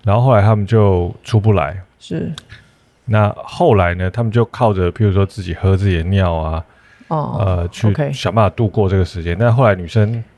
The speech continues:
Speaker 1: couple 里面那个女生好像还是死掉了。
Speaker 2: 哦，真的。
Speaker 1: 然后最后呢，获救的是，那个男生获救，他要经过非常长的时间，
Speaker 2: 嗯。
Speaker 1: 那男生获救。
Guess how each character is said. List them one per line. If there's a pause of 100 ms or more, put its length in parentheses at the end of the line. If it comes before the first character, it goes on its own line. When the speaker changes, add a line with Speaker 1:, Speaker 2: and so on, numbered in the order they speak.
(420)
Speaker 1:
couple
里
面
那
个
女
生
好
像
还
是
死
掉
了。 (800)
Speaker 2:
哦，
真
的。
Speaker 1:
然
后
最
后
呢， (140)
获
救
的
是，
那
个
男
生
获
救，
他
要
经
过
非
常
长
的
时
间，
Speaker 2:
嗯。
Speaker 1:
那
男
生
获
救。